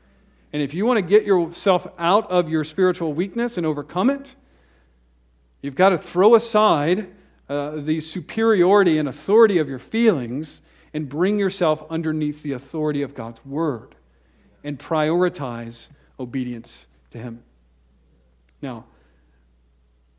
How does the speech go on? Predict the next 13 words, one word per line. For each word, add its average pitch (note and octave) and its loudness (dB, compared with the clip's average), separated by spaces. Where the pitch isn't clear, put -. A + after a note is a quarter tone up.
we C#3+ -4
are C#3 0
out B2+ -4
of B2 -12
time. A2+ -12
So F3 0
what C#3 -2
I E3 0
plan F#3 0
to E3 -2
do D3 0
next D3+ -4
week B2+ -10